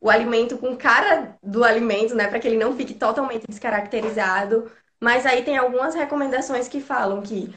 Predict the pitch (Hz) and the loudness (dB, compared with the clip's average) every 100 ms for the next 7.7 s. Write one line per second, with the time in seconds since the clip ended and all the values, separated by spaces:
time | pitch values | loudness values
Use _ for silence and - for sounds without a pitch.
0 | - - 214 233 247 269 262 262 262 262 | -6 0 2 2 2 2 -2 -2 0 2
1 | 262 269 277 269 269 262 208 233 240 240 | 0 -2 -4 -2 0 0 -2 -4 -4 -2
2 | 240 233 233 208 233 247 220 247 233 226 | -2 -2 0 2 0 0 -4 -2 -4 -2
3 | 240 254 233 233 240 226 233 226 240 233 | -2 -2 -2 -4 -4 -2 -2 -2 -4 -2
4 | 233 240 240 262 254 233 220 - - 254 | -2 -2 -4 -8 -4 -2 -2 -8 0 2
5 | 269 269 269 240 240 370 - 262 240 - | 2 0 0 2 2 2 2 2 2 0
6 | 285 - 254 240 254 226 392 320 269 247 | -2 -4 -8 -8 -2 -2 0 -2 -2 -4
7 | 269 247 - 202 196 226 427 | -4 -4 0 0 2 0 -4